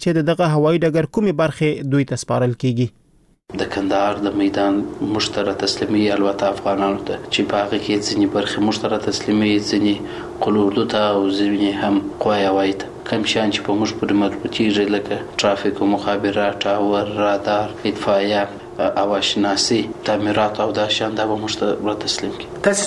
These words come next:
Speaker 3: څومره چمتووالی لرئ چې په بشپړه توګه د کندهار هوایي ډګر چارې په غاړه واخلئ؟
Speaker 2: موږ خپله په کندهار کې دا مسلکي خلک نه لرو، ځکه چې په افغانستان کې کم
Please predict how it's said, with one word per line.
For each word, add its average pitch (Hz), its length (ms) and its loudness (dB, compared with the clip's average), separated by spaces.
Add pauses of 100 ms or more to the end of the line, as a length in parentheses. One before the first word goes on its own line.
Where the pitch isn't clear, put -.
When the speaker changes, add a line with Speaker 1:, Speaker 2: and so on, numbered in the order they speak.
Speaker 3:
څومره 196 340 2
چمتووالی 139 600 2
لرئ 110 280 0
چې 104 320 0
په 117 140 0
بشپړه 113 280 -2 (120)
توګه 117 180 2
د 104 120 -4
کندهار 113 280 2
هوایي 107 220 4
ډګر 104 220 0 (100)
چارې 104 260 -2
په - 80 -2
غاړه 107 240 0
واخلئ؟ - 240 -6 (460)
Speaker 2:
موږ 175 140 4 (200)
خپله 147 340 0 (140)
په - 160 -6
کندهار 107 500 0 (140)
کې 123 540 -2
دا 117 180 2
مسلکي 107 480 -2
خلک 113 340 -2 (280)
نه 113 140 2
لرو، 127 200 2 (400)
ځکه 117 280 0
چې - 140 -2
په 107 120 0
افغانستان 104 540 0
کې 120 100 -2 (100)
کم 135 120 0